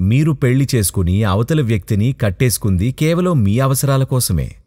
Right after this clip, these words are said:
మీరు అవతల వ్యక్తి కోసం చేయలేదు, అవునా కాదా? దీని గురించి సూటిగా మాట్లాడుకుందాం, అంతేనా కాదా?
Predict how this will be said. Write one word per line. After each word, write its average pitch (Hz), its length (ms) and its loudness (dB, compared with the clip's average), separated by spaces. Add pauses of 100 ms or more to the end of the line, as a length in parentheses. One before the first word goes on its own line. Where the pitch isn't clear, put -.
(1040)
మీరు 127 400 4
అవతల 120 360 0
వ్యక్తి 98 320 -2
కోసం 95 340 -2 (120)
చేయలేదు, 82 720 0 (680)
అవునా 101 220 0
కాదా? 71 380 -4 (200)
దీని 185 200 2
గురించి 165 260 2
సూటిగా 180 300 -2
మాట్లాడుకుందాం, 87 560 -2 (920)
అంతేనా 147 320 2
కాదా? 117 380 0